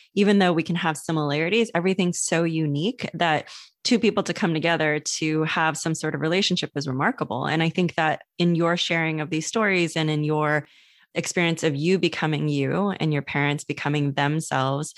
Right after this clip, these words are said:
that it further reflects, like, what a beautiful kind of tapestry that is and how complicated it can be. And, and I don't think that there's gonna be a point where we're ever gonna, quote unquote, solve it,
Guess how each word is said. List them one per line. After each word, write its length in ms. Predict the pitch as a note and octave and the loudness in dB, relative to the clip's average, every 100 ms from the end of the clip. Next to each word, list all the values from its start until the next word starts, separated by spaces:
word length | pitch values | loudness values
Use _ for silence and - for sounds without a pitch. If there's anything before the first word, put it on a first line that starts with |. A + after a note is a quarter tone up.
| - _ _ E3+ | -20 _ _ 0
that 100 | E3+ | 2
it 160 | D3+ | 0
further 280 | - F#3 F#3 | 2 2 4
reflects, 400 | F3 F3+ F#3+ - | 2 2 -2 -2
like, 120 | D3 | -4
what 140 | D3 D#3 | 0 0
a 60 | |
beautiful 920 | C3+ C3+ D#3 D#3 - C#3+ C#3 C#3 C#3 - | -2 0 0 0 -2 0 2 2 0 -2
kind 160 | D#3+ | -2
of 100 | C#3+ | -2
tapestry 640 | - - C3 E3+ - - F#3 | -2 -2 -2 -2 -2 -2 0
that 140 | F#3 | 2
is 160 | F#3 F3+ | 2 2
and 100 | D3+ | 0
how 300 | - E3+ D#3+ | 2 2 2
complicated 680 | - E3+ E3 E3+ E3 D3+ C#3+ | 0 -2 0 -2 0 0 0
it 80 | |
can 140 | - C#3+ | -2 -2
be. 200 | C#3+ C#3 | 0 0
And, 140 | C3+ - | 0 0
and 140 | D#3 | 0
I 80 | D3+ | 2
don't 160 | E3 D3+ | 2 0
think 160 | D#3 | -2
that 120 | D#3 D3+ | -2 -2
there's 180 | D#3 | -2
gonna 180 | D3+ D3+ | 0 -2
be 100 | D3 | 0
a 80 | D3+ | -2
point 280 | - D#3 C#3 | -2 -2 -2
where 100 | D3 | -2
we're 120 | C#3+ | 0
ever 180 | C#3 C#3+ | 0 0
gonna, 340 | C#3 C#3 C3+ - | 0 0 -2 -4
quote 160 | C3+ | -2
unquote, 300 | C#3 C3+ C#3+ - | -2 -2 -4 -4
solve 340 | - C3 C#3+ | -2 0 2
it, 220 | F#3+ C#4 | 2 2